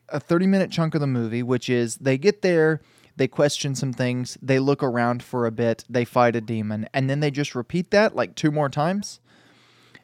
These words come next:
Um, and that's the plot of this movie. That's really it.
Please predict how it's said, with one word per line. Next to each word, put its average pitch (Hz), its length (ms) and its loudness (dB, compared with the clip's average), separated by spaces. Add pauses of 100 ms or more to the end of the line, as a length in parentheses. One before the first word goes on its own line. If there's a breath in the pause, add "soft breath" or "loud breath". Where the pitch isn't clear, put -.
(180)
Um, 151 500 0
and 196 180 4
that's 254 240 2
the 196 120 0
plot 214 280 4
of 151 100 0
this 143 180 0
movie. 160 300 0
That's 170 280 0
really 147 400 -4
it. - 400 -4